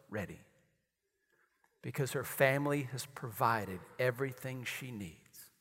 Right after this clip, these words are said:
And they will be married.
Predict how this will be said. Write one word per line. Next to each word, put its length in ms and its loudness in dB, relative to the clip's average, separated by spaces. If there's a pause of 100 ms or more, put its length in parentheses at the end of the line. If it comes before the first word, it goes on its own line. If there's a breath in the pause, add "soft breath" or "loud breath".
(840)
And 220 -10
they 340 6
will 180 2
be 160 2
married. 640 -4